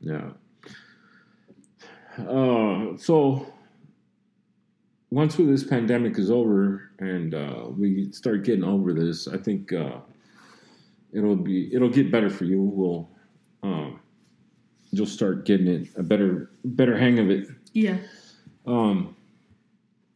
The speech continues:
Speaker 1: so next year, you're, this is your last year of, uh, La Jolla, and next year you're going to, uh, El
Speaker 2: L D.
Speaker 1: Diamante.
Speaker 2: Yeah.
Speaker 1: So L D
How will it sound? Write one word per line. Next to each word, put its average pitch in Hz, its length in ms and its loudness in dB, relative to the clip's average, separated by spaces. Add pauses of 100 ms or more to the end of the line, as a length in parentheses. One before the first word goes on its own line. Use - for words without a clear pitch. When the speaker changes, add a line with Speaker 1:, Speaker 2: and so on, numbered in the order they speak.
Speaker 1:
so - 180 -2
next 139 280 2
year, 113 440 4
you're, 107 540 4
this 120 200 0
is - 60 -4
your 113 160 2
last 110 280 2
year 107 220 4
of, 95 260 2
uh, 90 300 0
La 90 140 -2
Jolla, 107 380 4
and 90 220 2
next 110 260 -2
year 98 120 4
you're 92 160 4
going 98 360 2
to, 90 640 -2 (100)
uh, 76 280 -10 (100)
El 95 180 4
Speaker 2:
L 92 40 4
D. 95 100 2
Speaker 1:
Diamante. 92 640 2 (140)
Speaker 2:
Yeah. 196 160 0 (600)
Speaker 1:
So 101 280 2
L 117 200 4
D 107 600 4